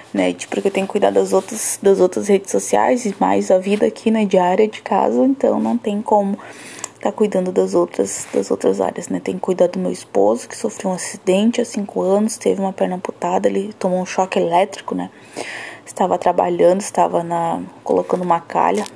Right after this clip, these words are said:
aqui na Sulai Pistão, aqui em Gravataí, onde nós moramos, no Rio Grande do Sul.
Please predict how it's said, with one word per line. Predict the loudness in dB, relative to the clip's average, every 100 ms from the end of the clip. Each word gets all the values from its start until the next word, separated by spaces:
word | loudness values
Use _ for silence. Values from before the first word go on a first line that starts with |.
| -20 -12
aqui | -6
na | -4
Sulai | -4 0 2
Pistão, | 0 -6 -2 0 0
aqui | -2
em | 0
Gravataí, | 0 0 0 -2
onde | 0
nós | -2 -2
moramos, | -2 -4 -4 -2
no | 0
Rio | 0
Grande | -2 -4 -6
do | -10
Sul. | -2 0 0